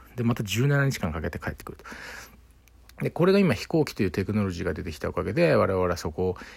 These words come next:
非常に短縮することができた、あ、わけですし、まあ、いろいろな、まあ、フォークリフトのような機械が出ることによって、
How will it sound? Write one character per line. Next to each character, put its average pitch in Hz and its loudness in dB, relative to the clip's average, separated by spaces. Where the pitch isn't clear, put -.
非 - -8
常 104 2
に 90 -2
短 87 0
縮 - -10
す - -8
る 78 -4
こ 92 -16
と 196 -4
が 180 4
で 57 -6
き - -14
た、 - -12
あ、 - -2
わ 90 0
け 92 -6
で 87 -10
す - -10
し、 123 -2
ま 175 0
あ、 170 6
い - 8
ろ 185 8
い - 8
ろ 175 4
な、 165 4
ま 156 0
あ、 139 2
フ 143 4
ォ - 0
ー - 0
ク 151 0
リ 151 2
フ - -6
ト 104 0
の 92 0
よ 90 0
う - 0
な 82 -2
機 - -10
械 90 2
が 87 0
出 90 2
る 85 -2
こ 82 -6
と - -8
に 85 -4
よ 80 -2
っ 73 -6
て、 - 0